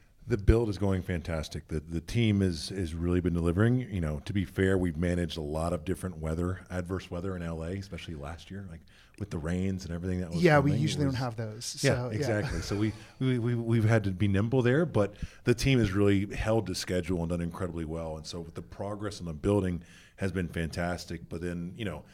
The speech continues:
Speaker 1: this year has also marked the progress with our content slate and the programming and all the creators as well. So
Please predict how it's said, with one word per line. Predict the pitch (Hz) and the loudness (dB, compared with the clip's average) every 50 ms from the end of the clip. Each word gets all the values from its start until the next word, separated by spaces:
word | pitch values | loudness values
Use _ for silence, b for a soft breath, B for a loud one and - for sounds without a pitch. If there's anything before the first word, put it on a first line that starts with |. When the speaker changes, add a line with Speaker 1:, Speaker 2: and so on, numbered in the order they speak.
| b b b | b b b
Speaker 1:
this | - 110 107 - | 0 0 0 2
year | - 101 98 | 2 4 4
has | 92 82 | 4 4
also | 92 92 95 90 - - 92 | 4 4 4 2 2 -2 -2
marked | 85 87 87 87 82 80 | -2 -2 -2 -4 -6 -8
the | - - | -10 -14
progress | - 95 87 85 82 80 85 82 - - | -12 -10 -8 -8 -8 -8 -10 -12 -12 -10
with | 85 | -10
our | 82 80 | -10 -10
content | 80 - 90 92 92 - 92 87 85 | -10 -10 -12 -10 -10 -10 -10 -12 -12
slate | - - 95 87 87 85 85 | -14 -14 -12 -10 -8 -8 -8
and | 82 82 | -8 -10
the | 85 | -12
programming | 82 - - 98 92 90 78 85 85 85 85 85 | -14 -14 -12 -10 -8 -8 -6 -6 -6 -6 -6 -6
and | 85 85 | -8 -8
all | 82 82 | -10 -10
the | 80 | -12
creators | - - - 87 85 87 85 85 80 71 | -14 -14 -12 -8 -6 -6 -4 -4 -6 -6
as | 73 71 | -8 -8
well. | 76 85 90 90 82 | -6 -4 -2 -2 -4
So | 78 - - 82 80 76 | -4 -6 -8 -8 -8 -8